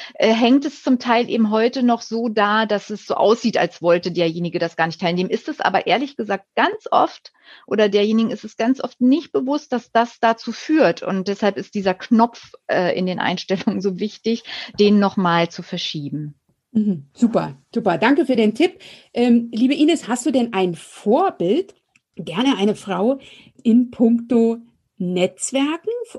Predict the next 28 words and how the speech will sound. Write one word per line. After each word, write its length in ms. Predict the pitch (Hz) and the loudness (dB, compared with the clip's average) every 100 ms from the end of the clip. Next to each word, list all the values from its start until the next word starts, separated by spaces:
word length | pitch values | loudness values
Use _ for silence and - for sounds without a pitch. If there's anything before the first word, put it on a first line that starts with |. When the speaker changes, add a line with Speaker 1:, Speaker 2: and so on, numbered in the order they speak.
| - | -4
Speaker 2:
Und 240 | 254 233 - | 0 2 0
wenn 260 | 180 202 214 | 2 4 4
ja, 400 | 170 175 254 370 - - _ _ - | 2 0 0 -2 -8 -20 _ _ -16
was, 720 | 185 170 165 175 220 269 277 277 | -14 -12 -10 0 0 0 -6 -6
welche 320 | 180 196 - | 0 2 2
eine 160 | 254 262 | 2 2
Sache 220 | 240 247 | 0 -2
hast 160 | 233 233 | -2 -2
du 60 | |
dir 180 | 214 226 | -2 -2
bei 180 | 220 196 | 0 -2
dieser 220 | 202 202 | -2 -4
Person 320 | 196 180 170 | -6 -6 -6
abgeguckt? 540 | - - 320 160 - _ _ _ _ _ _ - - - - - - - _ | -8 -8 -8 -8 -12 _ _ _ _ _ _ -20 -16 -16 -18 -20 -20 -20 _
Speaker 1:
Ah, 520 | 233 302 359 370 359 - | -2 -2 -2 -4 -2 0
im, 140 | 269 | 0
im, 260 | - 262 247 | 2 0 0
im 240 | 139 247 | 0 -2
puncto 340 | 285 330 330 | 0 -4 -2
Netzwerken, 1120 | 277 254 262 381 - - 320 320 320 285 269 | 0 2 2 0 -6 -12 -2 0 0 -2 -2
äh, 260 | 247 - 254 | 0 0 0
das 280 | 240 240 - | 0 -4 -6
ist 200 | 269 - | -12 -2
sehr 160 | 262 | 0
spitz, 500 | 240 - - 311 - - | 0 -2 -2 -2 -4 0
ehrlich 340 | 214 226 233 | 0 2 -4
gesagt. 480 | 247 254 247 262 - | -2 2 2 0 -2
Ähm, 460 | 208 226 226 233 | 0 2 2 0